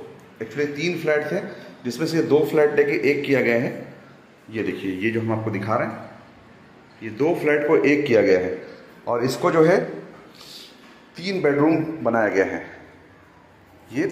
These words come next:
थ्री बीएचके फ्लैट बनाया गया है और काफ़ी खूबसूरती से इसका इंटीरियर काम किया गया है। हम आपको ले चल के अंदर दिखाते हैं। देखिए इसमें यहाँ पे देखिए, यहाँ पे इन्होंने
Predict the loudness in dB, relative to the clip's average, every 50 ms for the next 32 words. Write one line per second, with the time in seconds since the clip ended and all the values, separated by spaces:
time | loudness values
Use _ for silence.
0 | -6 -6 -4 -2 -2 -2 2 2 2 2 2 0 -2 0 2 2 2 4 4 4
1 | 4 4 4 4 4 6 6 6 6 6 6 2 0 0 0 -6 -4 -6 -8 -4
2 | -2 0 0 0 0 -4 -2 -2 -2 0 2 2 2 2 0 2 4 4 4 4
3 | 4 2 0 0 0 0 2 4 4 4 2 2 -2 -6 -14 -16 -20 -20 -20 -20
4 | -20 -12 -6 -2 0 0 0 0 0 0 2 2 0 0 0 0 2 2 0 0
5 | -2 -2 -2 -2 -2 -2 -4 -4 -8 -16 -20 -20 -20 -20 -20 -20 -20 -20 -20 -20
6 | _ _ _ _ _ _ _ -20 -20 -20 -20 -20 -20 _ -20 -20 -20 -20 -20 -20
7 | -20 -20 -20 -20 -18 -14 -12 -12 -10 -10 -12 -12 -10 -10 -10 -8 -4 -4 -4 -2
8 | 0 0 0 2 2 2 2 2 2 2 2 2 0 -4 -6 -6 -10 -18 -20 -20
9 | -20 -20 -20 -20 -20 -20 -20 -20 -12 -8 -6 -4 -4 -2 -2 0 0 2 2 2
10 | 2